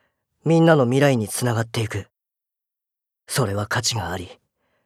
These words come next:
そのためなら何だってできる。お前は違うの？そこのあなた。そう、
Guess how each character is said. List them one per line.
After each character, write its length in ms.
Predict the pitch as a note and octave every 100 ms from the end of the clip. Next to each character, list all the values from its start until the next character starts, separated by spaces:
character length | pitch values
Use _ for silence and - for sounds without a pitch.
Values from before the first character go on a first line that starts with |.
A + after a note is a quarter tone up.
| _ _
そ 140 | - E3
の 140 | D3+
た 100 | D3
め 80 | D3
な 100 | C#3+
ら 80 | G#2+
何 220 | B2+ D#3
だ 80 | C3+
っ 40 |
て 120 | -
で 140 | G#2+ A2
き 100 | G2+
る。 160 | - _ _ _ _ _ _ _ _ _ _ _ _ _ _ _ _ _ _ _ _ _
お 100 | C#3+
前 160 | D3 D3+
は 80 | D3+
違 200 | - C#3+
う 140 | C#3+
の？ 200 | B2+ - _ _ _ _ _ _ _ _ _ _ _ _ _ _ _ _ _ _ _ _ _ _ _ _ _ _ _ _ _ _ _ _ _ _ _ _ _ _ _ _ _
そ 200 | - E3+
こ 120 | F#3
の 140 | F3+ E3+
あ 40 |
な 100 | F3
た。 260 | C#3+ - _ _ _ _ _ _ _ _ _ -
そ 240 | - G#2+
う、 80 | -